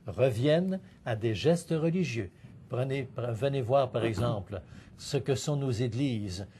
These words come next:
au jour de Noël, au mercredi des cendres, pour la passion du Christ, le jour de Pâques,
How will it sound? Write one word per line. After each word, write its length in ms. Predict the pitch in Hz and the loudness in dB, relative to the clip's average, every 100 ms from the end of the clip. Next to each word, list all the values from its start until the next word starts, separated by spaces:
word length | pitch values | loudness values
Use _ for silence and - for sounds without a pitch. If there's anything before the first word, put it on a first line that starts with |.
| - - | -14 -2
au 140 | 120 | -2
jour 200 | 98 131 | 0 0
de 100 | 120 | 2
Noël, 520 | 135 135 135 98 95 - - - | 2 6 6 4 -4 -8 -16 -2
au 100 | 127 | 0
mercredi 520 | 135 131 127 135 120 | 2 2 2 2 2
des 140 | 131 139 | 0 0
cendres, 580 | - 147 113 95 101 - - - - | 0 -2 -2 -6 -8 -10 -14 -18 -4
pour 120 | 127 | 4
la 140 | 135 | 4
passion 560 | 123 143 127 - 147 143 | 8 6 6 0 0 0
du 160 | 113 | 0
Christ, 440 | 120 135 147 - 110 92 | -2 0 0 0 -8 -8
le 160 | 139 135 | -2 0
jour 260 | 117 147 135 | 2 2 2
de 120 | 143 | 2
Pâques, 540 | - 156 117 95 113 | 4 4 4 -2 -8